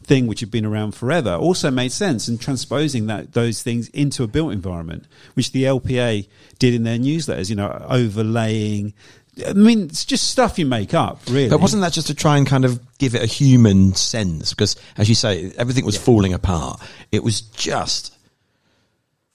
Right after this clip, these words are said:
Speaker 2: you know, it was money, it was greed, it was building, it was expansion, it was concrete, it was glass.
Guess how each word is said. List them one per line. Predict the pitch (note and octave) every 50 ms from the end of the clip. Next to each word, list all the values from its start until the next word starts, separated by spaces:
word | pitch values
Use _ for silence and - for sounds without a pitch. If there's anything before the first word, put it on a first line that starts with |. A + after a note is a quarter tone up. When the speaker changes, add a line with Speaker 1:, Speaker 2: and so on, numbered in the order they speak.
| _ -
Speaker 2:
you | -
know, | G2+ G2+ -
it | G2+ G#2+ -
was | F#2+ F#2 F#2+
money, | A#2 A#2 B2 B2 A#2+ A#2 A2 G2
it | F#2+ G2 F2
was | E2+ F2 -
greed, | - - G#2+ G#2+ G#2 G#2 G2+ - -
it | F#2+ F#2 D2+
was | E2+ E2+ D#2+
building, | E2 - - A2 G#2+ G2 F#2+ F2+ F#2+ F#2
it | F#2 F#2
was | F2 D#2+
expansion, | E2 D#2 - - - - - G#2 G2+ F#2+ F2+ - - - E2
it | E2 D#2
was | F2 E2+ -
concrete, | - - - A#2 G#2+ F#2+ F2 - F2 - -
it | F2+ E2+
was | C#2+ E2 E2+
glass. | - G#2+ G#2 F2+ D#2 D2+ - D#2 - - - -